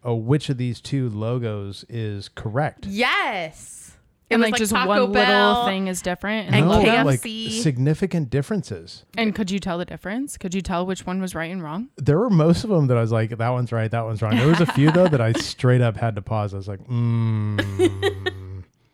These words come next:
Speaker 3: And, like, made you think about it.
Speaker 1: Yeah.
Speaker 3: Hmm.
Speaker 1: And th-, one of the ones that was super simple was,
Speaker 3: Mm.
Speaker 1: "How do you spell this brand of peanut butter?" And the question was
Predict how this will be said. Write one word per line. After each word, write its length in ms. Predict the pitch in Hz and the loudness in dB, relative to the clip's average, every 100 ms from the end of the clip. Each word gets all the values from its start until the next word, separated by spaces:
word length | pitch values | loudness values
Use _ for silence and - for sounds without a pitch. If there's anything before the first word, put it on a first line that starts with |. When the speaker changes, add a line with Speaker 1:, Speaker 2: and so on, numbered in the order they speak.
| _ - | _ -6
Speaker 3:
And, 160 | 208 202 | -2 -2
like, 180 | 196 180 | -2 -4
made 220 | 175 175 | -6 -4
you 100 | 196 | -2
think 160 | 220 | -2
about 240 | 294 165 - | -4 -6 -8
it. 160 | - - | -14 -8
Speaker 1:
Yeah. 300 | 107 135 101 - _ - | -4 -2 -4 -10 _ -12
Speaker 3:
Hmm. 260 | 190 240 175 - _ - | -6 -6 -6 -12 _ 0
Speaker 1:
And 240 | 156 175 | 0 2
th-, 120 | 165 | -2
one 200 | 160 139 | 2 4
of 60 | 175 | 4
the 60 | 165 | 4
ones 240 | 143 123 | 2 0
that 80 | 131 | -2
was 140 | 117 | -4
super 380 | - - 139 123 | -4 -2 -2 -2
simple 460 | - 190 185 117 110 | -2 -2 -2 -2 -2
was, 360 | 107 107 - _ _ - | -2 -2 -6 _ _ -8
Speaker 3:
Mm. 160 | 185 160 | -6 -2
Speaker 1:
"How 200 | 151 170 | 0 0
do 80 | |
you 60 | 180 | 0
spell 300 | - 160 143 | -2 -2 0
this 180 | 120 - | 0 -2
brand 480 | - 113 113 113 107 | -4 -4 -2 -4 -6
of 280 | 117 110 107 | -6 -6 -6
peanut 240 | - 202 156 | -4 -2 -4
butter?" 280 | 92 73 - - | -8 -12 -14 -6
And 120 | 117 | -4
the 60 | 123 | -4
question 500 | 135 123 - 143 123 | -6 -6 -6 -6 -6
was 420 | 107 107 101 | -6 -8 -10